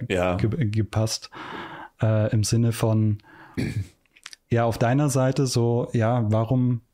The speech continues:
Speaker 1: warum bewerbe ich das und was hat meine Community davon, wenn ich das und das zeige und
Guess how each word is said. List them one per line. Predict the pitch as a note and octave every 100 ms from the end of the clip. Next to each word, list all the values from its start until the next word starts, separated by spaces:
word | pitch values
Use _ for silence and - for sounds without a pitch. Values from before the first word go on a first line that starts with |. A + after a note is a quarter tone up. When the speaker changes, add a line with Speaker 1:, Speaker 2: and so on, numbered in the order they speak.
| _ _ _ _ _
Speaker 1:
warum | G#2+ A2+ C#3+ C3+ C#3 C3 -
bewerbe | A#2+ A#2+ C3
ich | D3+ -
das | D#3+ D#3
und | - A2+
was | G#2+ B2 C3+
hat | -
meine | B2 A2+ A#2 A2 G#2+ - - - -
Community | A2 A#2+ D3+ D#3+ D3
davon, | C#3+ - D3 D3
wenn | B2
ich | A#2+
das | A#2+ A2+
und | D3+
das | C#3+ C#3+
zeige | - C3+ C3+ D3+ E3 E3+ G3 -
und | A#2 A#2 A2+ A#2 A3